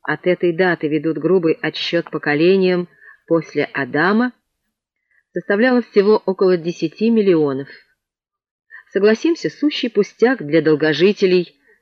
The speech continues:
свято блюдущих Господнее повеление плодиться, размножаться и заселить землю.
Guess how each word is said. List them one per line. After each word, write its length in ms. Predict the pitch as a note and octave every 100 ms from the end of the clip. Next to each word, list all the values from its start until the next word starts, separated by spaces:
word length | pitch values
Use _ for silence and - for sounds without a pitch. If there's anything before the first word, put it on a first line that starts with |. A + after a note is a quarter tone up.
| _
свято 380 | - D#3+ G#3+ G3+
блюдущих 640 | E3+ E3+ D3+ F#3+ - F3
Господнее 680 | D3 D#3 _ E3+ F3 D#3 D3
повеление 760 | C#3+ C#3 C3+ E3 G#3+ G#3 F#3+ F#3 - - _
плодиться, 720 | D3+ C#3 B2+ E3 C#4 _ G#3+
размножаться 920 | G3 D#3 C3+ C3 B2 D#3+ A3+ - - F#3
и 220 | - E3
заселить 560 | D3+ - D3+ D3+ F3+ C#3+
землю. 480 | C#3+ E3 D3+ C#3